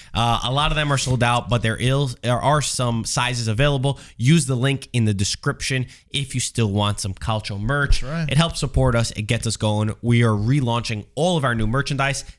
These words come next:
Speaker 1: This is the first. It's beautiful. It's so freaking
Speaker 2: Dude.
Speaker 1: soft. It's got a cool look to it. I've gotten stopped, like, two or three times, literally walking
Speaker 2: This,
Speaker 1: in the neighborhood
Speaker 2: this stitch-,
Speaker 1: because of how it looks.
Speaker 2: this stitching is immaculate.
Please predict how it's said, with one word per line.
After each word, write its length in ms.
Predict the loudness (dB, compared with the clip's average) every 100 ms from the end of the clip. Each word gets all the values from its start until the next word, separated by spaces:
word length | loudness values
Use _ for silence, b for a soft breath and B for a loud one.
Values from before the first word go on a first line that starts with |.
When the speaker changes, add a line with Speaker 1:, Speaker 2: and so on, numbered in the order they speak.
| -8
Speaker 1:
This 320 | -4 -4 -4 -8
is 140 | -10
the 80 | -10
first. 440 | -4 -2 -2 -4 B -6
It's 140 | -6
beautiful. 560 | 0 0 0 -2 -6 -8
It's 200 | -8 -4
so 420 | -4 -2 -2 -4
freaking 560 | -6 -10 -10 -8 -6 -8
Speaker 2:
Dude. 100 | -8
Speaker 1:
soft. 640 | -6 -2 -2 -2 -6 -18 b b 4
It's 120 | 6
got 120 | 6
a 40 |
cool 280 | 0 -2 0
look 220 | 0 -2 0
to 120 | 2
it. 160 | 2 -2
I've 80 | -2
gotten 180 | -2 -2
stopped, 320 | -2 -4 -2
like, 220 | -4 -2
two 100 | -2
or 80 | -2
three 160 | -2 -4
times, 480 | -4 -4 -6 -14 -8
literally 340 | -4 -2 -4
walking 280 | -4 -2 0
Speaker 2:
This, 80 | -2
Speaker 1:
in 40 |
the 60 | -2
neighborhood 340 | -2 0 2
Speaker 2:
this 80 | 2
stitch-, 300 | 0 -4 -4
Speaker 1:
because 220 | -2 -2
of 80 | -2
how 160 | -2 -4
it 20 |
looks. 140 | -6 -8
Speaker 2:
this 140 | -8
stitching 460 | -6 -6 -4 -4 -4
is 200 | -6 -6
immaculate. 760 | -4 -4 -4 -2 0 0 -4